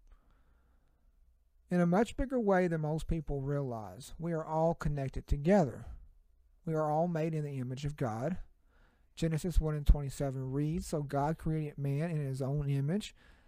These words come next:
In the image of God created he him, male and female created he them." In Matthew twenty-eight and eighteen, Jesus tells us that all power is given unto me in heaven and in earth. Therefore,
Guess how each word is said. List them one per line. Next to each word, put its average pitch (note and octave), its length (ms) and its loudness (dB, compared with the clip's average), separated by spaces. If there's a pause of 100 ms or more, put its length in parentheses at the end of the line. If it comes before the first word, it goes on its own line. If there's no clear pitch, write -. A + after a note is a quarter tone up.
(260)
In D#3+ 120 0
the D#3+ 120 2
image F3 260 0
of F3 160 -2
God C#3+ 380 0
created C#3+ 440 2
he D#3 200 -4
him, D3 500 -2
male C#3 240 0
and E3+ 140 0
female D3+ 480 0
created C#3+ 480 -2
he C#3+ 240 -4
them." F3 460 0 (800)
In E3 120 2
Matthew F3 480 2
twenty-eight E3+ 560 2
and D3+ 100 -6
eighteen, D#3+ 520 -4
Jesus D#3+ 440 -2
tells D3+ 380 0
us F#3+ 140 -4
that D3 120 -2
all D3 240 4
power E3 460 6
is D#3+ 140 -4
given D#3 300 -2
unto D#3 320 -2
me C#3+ 300 -2
in C#3 240 -6
heaven D3+ 480 -2 (640)
and D3+ 200 -2
in C#3+ 180 -2
earth. D3+ 400 0 (540)
Therefore, D3+ 680 2